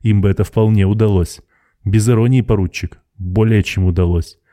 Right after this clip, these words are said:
И вообще, достаточно тебе на сегодня перед монитором корпеть. Собирайся, прогуляемся в город. Мозги проветрим, так сказать. Причём нам обоим. Хватит в четырёх стенах сидеть. Да и город ты ведь так и не видел, согласен?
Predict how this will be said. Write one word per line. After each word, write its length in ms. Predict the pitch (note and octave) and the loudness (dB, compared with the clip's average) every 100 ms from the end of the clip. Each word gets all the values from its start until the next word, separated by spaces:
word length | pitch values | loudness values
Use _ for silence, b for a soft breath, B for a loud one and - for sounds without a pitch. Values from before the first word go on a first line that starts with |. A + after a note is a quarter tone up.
| b b b b | b b b b
И 100 | A2+ | -2
вообще, 400 | A#2 A#2 - A#2 | 0 -2 -2 -2
достаточно 560 | G2 - D3+ - - F#2 | 0 -2 -2 -2 -2 -4
тебе 200 | - F#2 | -2 0
на 100 | F2+ | 0
сегодня 420 | - G2+ F#2 F2+ | 0 0 0 0
перед 220 | F#2 F2+ | -2 0
монитором 520 | F#2+ F#2+ F#2+ F#2 F2 | 2 0 0 0 0
корпеть. 440 | - F2 - F2+ - b b b | -2 -4 -2 -4 -6 b b b
Собирайся, 760 | - A2 G#2+ A2+ G2 - D#2+ C2+ _ | -6 -2 0 2 0 -2 -10 -12 _
прогуляемся 640 | G#2 G2 G#2+ G2+ F#2+ - | -2 0 2 2 0 -2
в 60 | F#2+ | -2
город. 400 | G2 G2 E2+ - b b b b b | 0 0 -2 -8 b b b b b
Мозги 340 | G#2 A2 A#2+ | -2 0 -2
проветрим, 520 | B2 F#2+ F#2+ F2 F2+ F2 | -2 0 0 -2 -2 -2
так 180 | F2+ | -4
сказать. 400 | - - E2 E2+ - - _ _ _ | -4 -4 -2 -4 -8 -20 _ _ _
Причём 360 | A2 A2 A2 G#2 | -4 -2 0 2
нам 200 | G2+ G2+ | 2 0
обоим. 480 | F2+ F#2 E2+ E2+ b b b b b b | 0 0 0 -2 b b b b b b
Хватит 380 | - C3 - - | -4 -2 -2 -6
в 40 | |
четырёх 380 | - G2+ G2 F#2 | -4 -2 0 -2
стенах 440 | - - F#2 F2 - | -4 -2 0 -2 -4
сидеть. 460 | - E2 F2 - b b b b b - | -6 -2 -4 -6 b b b b b -4
Да 140 | G#2 | 0
и 120 | G#2+ | 0
город 380 | F#2 A2+ B2+ - | 2 0 0 -2
ты 80 | G#2 | -2
ведь 200 | F#2+ F2+ | -2 -2
так 220 | G#2+ - | -4 0
и 40 | G#2+ | 0
не 140 | G#2 | 2
видел, 360 | A#2 B2+ E2 - - | 0 -2 -4 -8 -10
согласен? 640 | - F#2+ B2+ D#3+ F#2 D#2+ | -6 -2 -2 -2 -4 -6